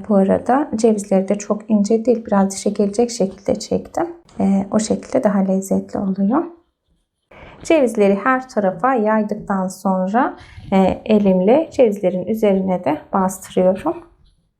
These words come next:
Ve kalan kadayıfı da cevizlerin üzerine serpip eşit bir şekilde her tarafa yaymaya devam edeceğim. Bu arada ben ceviz kullandım ama dileyenler fıstık veya fındık da kullanabilir. Evet, elimle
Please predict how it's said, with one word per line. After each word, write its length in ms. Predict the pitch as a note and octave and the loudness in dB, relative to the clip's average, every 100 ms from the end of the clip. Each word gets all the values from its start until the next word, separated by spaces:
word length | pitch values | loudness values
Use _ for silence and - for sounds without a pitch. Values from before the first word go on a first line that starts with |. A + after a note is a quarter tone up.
| _ _ - | _ _ 0
Ve 200 | C#4 D4 | 2 2
kalan 360 | D4 C4+ C4 C4 | 0 2 0 0
kadayıfı 540 | A#3+ G#3+ G3 F#3+ G3+ | 0 2 2 0 -2
da 140 | C4 | -2
cevizlerin 540 | C4+ B3 G3+ F#3+ F3+ F#3 | 2 0 2 0 -2 -2
üzerine 520 | A3 A3 F#3+ F#3 F3+ | -2 0 2 0 -4
serpip 720 | - - G#3+ G3+ A3+ B3 - | -6 -2 -2 0 -2 -2 -4
eşit 400 | G3+ - B3+ - | -2 -2 -2 0
bir 100 | F3+ | 0
şekilde 560 | F3+ - F#3+ G3+ G#3 C4 | 0 -2 -2 -4 -2 -2
her 400 | - A#3+ A3+ A3+ | -2 -2 -2 -4
tarafa 340 | F#3 F3+ F3+ | -4 -2 0
yaymaya 500 | F#3+ A3 G#3+ G3 A3+ | 2 4 2 0 0
devam 340 | F3+ F#3 F#3+ | 0 0 -2
edeceğim. 420 | F#3 F#3+ G3 C4+ F#4 - - | -4 -8 -6 -4 -4 -6 0
Bu 80 | D4 | 2
arada 340 | C#4 B3+ G#3 | 4 2 0
ben 200 | A3 A3+ | 0 0
ceviz 320 | A3+ A#3 A#3 | -2 -2 -6
kullandım 540 | - C#4+ C4+ G#3 G3+ G3+ | -10 -2 0 0 -2 -2
ama 260 | A3+ A3 | -4 -2
dileyenler 640 | B3+ A3+ F#3+ F#3+ G3+ A#3+ | -2 0 0 -2 -2 -4
fıstık 460 | - A3+ - - - | -4 -10 -8 -12 0
veya 260 | F#3+ G#3+ A#3+ | 0 2 -2
fındık 400 | - G#3+ G3+ - | -2 0 0 -4
da 120 | F3 | -4
kullanabilir. 880 | - A3+ F#3+ F#3 F3+ F3+ D4+ F4+ - - - | -2 2 2 0 -2 0 0 -2 -8 -20 -6
Evet, 380 | G3+ G3 - - | -4 -4 -4 0
elimle 500 | G#3+ G3 F#3 A3 C4 | 2 2 2 2 0